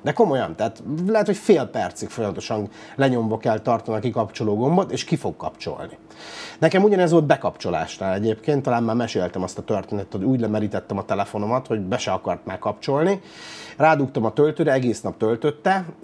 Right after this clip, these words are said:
pont külföldön voltam ráadásul, és, ö, és egyszerűen semmi, se kép, se hang. Majd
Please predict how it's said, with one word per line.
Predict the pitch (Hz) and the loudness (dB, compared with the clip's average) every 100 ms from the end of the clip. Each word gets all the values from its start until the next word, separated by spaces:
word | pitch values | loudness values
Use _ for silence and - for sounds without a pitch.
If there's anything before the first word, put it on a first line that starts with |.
| - | 0
pont | 143 120 | 2 2
külföldön | - 127 113 113 104 107 107 | 2 0 2 0 0 0 0
voltam | 107 117 135 | 0 0 0
ráadásul, | 143 151 165 165 165 190 190 - | 0 2 2 2 2 0 0 -4
és, | 139 147 - 170 | 0 0 0 2
ö, | 151 151 151 | 4 4 2
és | 143 - 143 | 0 -2 0
egyszerűen | 165 147 139 139 131 | 0 0 0 0 0
semmi, | - 135 117 110 | 0 0 2 -2
se | - 127 | -2 -2
kép, | 117 107 | -2 -2
se | - | -2
hang. | 151 214 226 190 - - - - - - - | 2 2 0 -4 -12 -20 -20 -20 -20 -20 2
Majd | 160 156 156 | 4 4 2